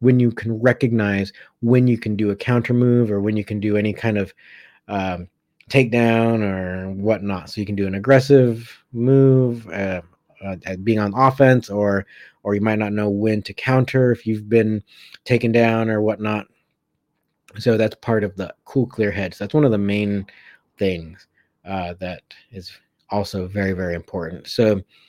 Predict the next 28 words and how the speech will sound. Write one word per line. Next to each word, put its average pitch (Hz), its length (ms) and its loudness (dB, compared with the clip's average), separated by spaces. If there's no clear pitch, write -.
um, 95 400 -6
kinda 117 240 0
just 101 220 -6
to 107 80 -8
recap, 101 580 0
you 110 80 -6
know, 101 60 -4
he, 104 140 -4
Tom 117 260 2
Connor's 110 440 0
secrets 127 320 0
to 110 120 -2
success 120 460 4
is, 127 360 4
number 123 220 4
one, 135 320 8
understanding 127 560 4
the 101 80 -2
different 104 320 -6
styles, 98 600 -4
right? 104 340 -4
And 110 160 0
I 113 80 2
think 120 160 4
this 120 80 4
is 110 100 -2
why, 104 760 0
um, 95 460 -6